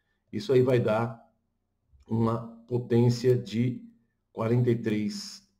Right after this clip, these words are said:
cento e oitenta e seis ponto sessenta cinquenta e oito quilowatts ou quarenta e três vírgula um oito meia megawatts. Como eu tenho o sinal negativo dos dois lados, isso daí vai tornar um resultado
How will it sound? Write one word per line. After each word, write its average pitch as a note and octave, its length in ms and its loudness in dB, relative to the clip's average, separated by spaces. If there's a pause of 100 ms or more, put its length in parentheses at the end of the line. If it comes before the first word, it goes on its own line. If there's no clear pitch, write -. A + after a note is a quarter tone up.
cento C3+ 380 -4
e C3 40 2
oitenta A#2+ 280 0
e G2+ 80 -2
seis A2+ 320 -2
ponto G#2 400 -6
sessenta A2+ 540 -4
cinquenta G#2 400 -4
e - 20 0
oito G#2 320 -2
quilowatts A#2+ 800 -4 (400)
ou E3+ 300 0
quarenta C#3 380 -2
e B2 120 0
três B2 360 0
vírgula B2 560 0
um A#2+ 120 2
oito A#2 280 2
meia A#2 380 2
megawatts. G#2 1400 -6 (560)
Como D#3+ 160 2
eu E3+ 40 4
tenho D#3+ 180 4
o C3+ 40 2
sinal B2+ 220 2
negativo A#2+ 480 4
dos A#2+ 160 0
dois C#3+ 200 4
lados, D3+ 640 -4 (180)
isso A#2 240 -10
daí A#2 180 4
vai A#2+ 160 2
tornar A#2 300 0
um A#2 60 2
resultado A#2 720 -2